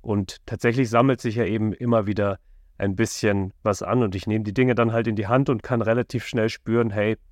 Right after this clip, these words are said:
das brauche ich eigentlich gar nicht und es ist Zeit, das, das Ganze jetzt mal von mir geht. Und das ist wirklich ein sehr befreiendes Gefühl am Ende, denn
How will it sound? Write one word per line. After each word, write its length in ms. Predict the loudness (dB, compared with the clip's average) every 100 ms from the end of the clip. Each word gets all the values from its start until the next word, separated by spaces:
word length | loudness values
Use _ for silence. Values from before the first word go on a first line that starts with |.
| -20 -10
das 220 | -10 -10 _
brauche 260 | -6 0 2
ich 60 | 2
eigentlich 240 | 0 -2
gar 200 | -2 -2
nicht 140 | -2
und 100 | -2
es 100 | -4
ist 140 | -6 -2
Zeit, 260 | 0 0
das, 240 | -2 -6 -10 -20 -20 _ -20 _ _ -4
das 180 | -2
Ganze 260 | 2 2 4
jetzt 160 | 0 0
mal 260 | -2 -2 -6 _ _
von 240 | 0 2 4
mir 160 | 4
geht. 420 | 2 0 0 -4 _
Und 520 | -6 -2 0 -2 -6 -10
das 140 | -8
ist 160 | -6 -4
wirklich 260 | -4 0
ein 80 | -2
sehr 320 | 0 -2 -2 -6 _ _ -20 -18 -12
befreiendes 840 | -12 -2 2 4 4 2 -2 -6
Gefühl 500 | -10 -8 -8 -6 -2
am 120 | -2
Ende, 240 | -2 -2 -2
denn 240 | -2 -2